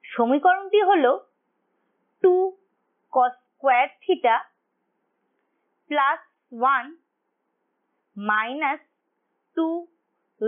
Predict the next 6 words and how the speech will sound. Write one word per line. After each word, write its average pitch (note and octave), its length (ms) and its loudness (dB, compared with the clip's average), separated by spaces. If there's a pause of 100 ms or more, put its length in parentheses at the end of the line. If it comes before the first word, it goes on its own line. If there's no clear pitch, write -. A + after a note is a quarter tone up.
root E4 220 0 (180)
two F4 180 -4 (1040)
cos A#3 220 -4 (220)
theta E4+ 320 -2 (1700)
equals F4 380 -6 (140)
to D4 80 -10